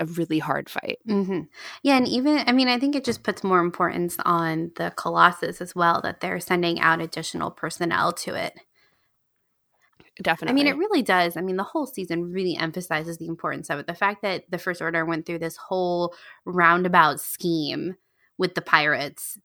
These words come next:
Speaker 2: in order to take
Speaker 1: Mm-hmm.
Speaker 2: control of the First Order is so convoluted. And it's like, why would they go to all that <laughs> effort and not
Speaker 1: I know.
Speaker 2: just, like, barge in and take it over? Because,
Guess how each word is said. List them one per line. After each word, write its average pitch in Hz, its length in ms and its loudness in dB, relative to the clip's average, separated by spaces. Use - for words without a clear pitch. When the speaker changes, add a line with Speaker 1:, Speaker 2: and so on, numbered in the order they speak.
Speaker 2:
in 185 140 0
order 165 240 2
to 170 100 -8
take 180 180 -4
Speaker 1:
Mm-hmm. 196 140 2
Speaker 2:
control 180 220 2
of - 60 -8
the 185 80 -6
First 175 240 -6
Order 175 220 -8
is 185 240 -10
so 285 340 -2
convoluted. 170 1000 0
And 180 140 -4
it's 170 160 -6
like, 175 120 -4
why 196 280 4
would 226 140 2
they 220 100 2
go 180 220 0
to 185 180 0
all 175 140 -4
that 156 200 -2
<laughs> - 40 -6
effort 190 840 2
and 180 180 0
not 165 220 8
Speaker 1:
I - 60 -6
know. 175 120 -2
Speaker 2:
just, 170 280 2
like, 170 180 -6
barge 156 320 4
in 151 220 -2
and 151 120 -4
take - 200 -14
it - 80 -6
over? - 420 -2
Because, 160 520 -10